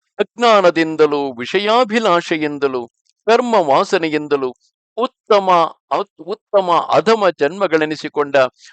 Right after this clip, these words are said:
ಉತ್ತಮ ಮಧ್ಯಮ ಅಧಮ ಜನ್ಮಗಳೆನಿಸಿಕೊಂಡ ದೇವ, ತಿರ್ಯಕ್, ಮನುಷ್ಯಾದಿ ಶರೀರಗಳಲ್ಲಿ ಪ್ರವೇಶಿಸಿ ನಾನಾ ಗತಿಗಳಲ್ಲಿ ತೊಳಲುತ್ತಿರುವುದರಿಂದ ನನ್ನ ಅಸಾಧಾರಣ ಗತಿಯನ್ನು ತಿಳಿಯದೆ ಕಳವಳಿಸುವುದು ಸಹಜವೇ?"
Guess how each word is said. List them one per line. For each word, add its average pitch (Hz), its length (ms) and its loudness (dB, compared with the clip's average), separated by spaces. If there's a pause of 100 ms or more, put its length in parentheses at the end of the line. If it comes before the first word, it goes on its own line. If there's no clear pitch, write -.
(440)
ಉತ್ತಮ 190 600 2
ಮಧ್ಯಮ 165 520 0
ಅಧಮ 160 520 0
ಜನ್ಮಗಳೆನಿಸಿಕೊಂಡ 147 1000 -2 (280)
ದೇವ, 190 340 2
ತಿರ್ಯಕ್, 175 680 -4
ಮನುಷ್ಯಾದಿ 147 640 -2
ಶರೀರಗಳಲ್ಲಿ 139 840 -2
ಪ್ರವೇಶಿಸಿ 123 800 -10 (520)
ನಾನಾ 175 520 4
ಗತಿಗಳಲ್ಲಿ 147 800 0
ತೊಳಲುತ್ತಿರುವುದರಿಂದ 151 1120 -4 (520)
ನನ್ನ 202 320 0
ಅಸಾಧಾರಣ 170 1000 4
ಗತಿಯನ್ನು 151 880 -2
ತಿಳಿಯದೆ 139 580 0
ಕಳವಳಿಸುವುದು 135 920 -6
ಸಹಜವೇ?" 123 580 -6